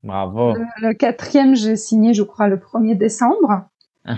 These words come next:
Speaker 2: Euh, donc ça, c'était, euh, quelque chose qui m'a vraiment, euh, rassurée.
Speaker 1: Est-ce que tu veux nous en dire plus ? Il s'est passé quoi, euh, euh, déjà, pourquoi t'as fixé cet objectif ? Comment t'as fixé cet objectif ? Est-ce que ça te faisait peur ?
Speaker 2: <laughs> Mais tu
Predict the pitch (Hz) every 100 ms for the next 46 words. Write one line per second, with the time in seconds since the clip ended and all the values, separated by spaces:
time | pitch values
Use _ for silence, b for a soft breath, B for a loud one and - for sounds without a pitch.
0 | B B B B _ 226 220 214 202 202
1 | 180 226 - 339 - 254 - 277 294 247
2 | 220 208 202 247 240 233 302 294 - 240
3 | 226 214 208 196 233 277 294 277 233 208
4 | 208 208 151 - _ _ _ _ - 175
5 | 233 - 247 202 190 180 _ _ _ -
6 | 101 _ _ _ _ _ _ _ 135 123
7 | 131 139 131 135 135 131 131 151 147 135
8 | 123 127 107 123 120 127 123 135 131 131
9 | 117 107 104 107 107 b b b b -
10 | - 107 104 98 120 123 127 131 123 -
11 | 143 123 123 - 117 135 127 123 127 117
12 | 123 123 147 123 - 131 135 127 123 120
13 | - 139 123 127 117 131 110 123 123 143
14 | 127 113 392 - 480 - 508 107 233 226
15 | - 330 - 415 -